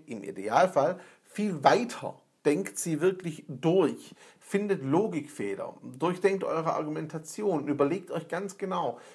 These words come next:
wie ihr Menschen das Thema erklären könnt. Und während dieses Prozesses entdeckt ihr das Thema für euch nochmal neu, durchdringt ihr das Thema viel weiter, entdeckt auch die Potenziale,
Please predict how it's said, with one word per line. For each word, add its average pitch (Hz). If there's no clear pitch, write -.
wie 151
ihr 170
Menschen 131
das 120
Thema 180
erklären 147
könnt. -
Und 147
während 240
dieses 208
Prozesses -
entdeckt 165
ihr 170
das 165
Thema 170
für 170
euch 208
nochmal 156
neu, 107
durchdringt 160
ihr -
das 151
Thema 123
viel 95
weiter, -
entdeckt 156
auch 156
die 180
Potenziale, 165